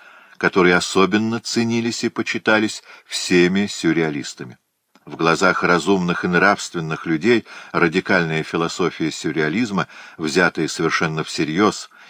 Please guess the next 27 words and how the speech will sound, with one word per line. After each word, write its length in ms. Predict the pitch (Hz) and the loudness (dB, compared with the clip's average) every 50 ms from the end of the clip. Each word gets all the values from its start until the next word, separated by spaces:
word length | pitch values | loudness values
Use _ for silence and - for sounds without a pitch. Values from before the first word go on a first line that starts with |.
| _ _ | _ _
и 180 | 95 98 92 82 | -2 -2 0 2
без 220 | 76 82 82 - | 0 0 -2 -2
всяких 580 | - - - - 95 85 80 - 87 82 - - | -8 -12 -4 0 0 0 0 -2 -6 -4 -2 -2
оговорок, 680 | 82 71 71 76 73 73 120 151 143 110 85 - - - _ _ _ | -2 0 0 0 2 4 4 4 4 2 0 -4 -14 -20 _ _ _
так 220 | - 92 73 - _ | -2 -2 -2 -2 _
как 240 | - - 73 - - | -8 -10 -8 -6 -8
у 60 | 80 | -2
Дали, 320 | 73 87 85 76 67 62 - _ _ _ _ _ _ _ | -2 0 -2 -2 -4 -8 -12 _ _ _ _ _ _ _
вызывает 500 | - 71 73 64 71 69 73 76 76 - _ | -10 -8 -6 -6 -4 -2 0 0 -2 -4 _
протест. 640 | - 87 98 - - 120 101 - - - - - _ _ _ _ _ _ _ _ _ _ _ | -6 -6 -6 0 0 0 0 0 -2 -12 -18 -20 _ _ _ _ _ _ _ _ _ _ _
Именно 460 | - 104 98 82 78 73 - 135 65 | -2 0 0 0 -2 -6 -6 -8 -4
это 400 | 67 82 123 208 185 - 147 147 | 0 0 0 0 0 0 0 0
и 240 | 143 - - 92 90 | 0 0 -4 -6 -6
нужно 480 | 78 - - - 107 - - - - - | -4 -2 -2 -4 -4 -4 -6 -6 -6 -6
сюрреализму. 760 | - - - - 73 78 76 71 65 65 58 - 65 64 - _ _ _ _ _ _ _ _ _ _ _ _ _ _ _ _ _ _ _ _ _ _ _ _ _ _ _ _ _ _ _ _ _ _ _ _ _ _ _ _ | -8 -8 -6 -4 -4 -4 -6 -6 -8 -10 -12 -14 -18 -20 -20 _ _ _ _ _ _ _ _ _ _ _ _ _ _ _ _ _ _ _ _ _ _ _ _ _ _ _ _ _ _ _ _ _ _ _ _ _ _ _ _
В 160 | - - - | -16 -12 2
той 220 | - 147 185 196 | 4 6 6 8
или 280 | 180 - 143 139 139 135 | 8 6 6 6 6 6
иной 180 | 139 165 175 156 | 6 4 2 0
степени 480 | - - - 175 170 - 120 101 87 | 0 4 4 4 4 2 -2 -4 -2
Дали 280 | 78 76 87 92 127 156 | 2 4 4 4 4 2
обошёлся 640 | 147 131 117 110 - - 139 143 131 - - 110 87 | 0 2 0 0 0 2 2 2 2 0 -2 -4 -4
дерзко, 480 | 73 69 117 143 131 - - - - 78 | 2 4 4 4 4 0 -8 -10 -10 -12
скандально, 720 | - - - 87 78 80 78 90 123 139 127 107 82 71 | -10 -6 -6 -6 -6 -2 2 2 4 4 2 0 -4 -8
колко, 520 | - - - 120 147 135 120 - - 76 | -8 0 4 6 6 6 4 0 -10 -14
провокационно, 920 | - _ 80 80 73 78 - - - - - - 101 135 139 113 92 78 71 | -10 _ -6 -4 -4 -4 -8 -8 -14 -12 -4 0 2 2 2 2 -2 -6 -6
парадоксально – 1080 | - - 98 85 82 73 78 73 - - - - 110 127 151 151 143 123 95 78 69 | -2 0 0 0 2 -2 -4 -6 -6 -10 -6 0 2 2 2 2 0 0 -4 -6 -6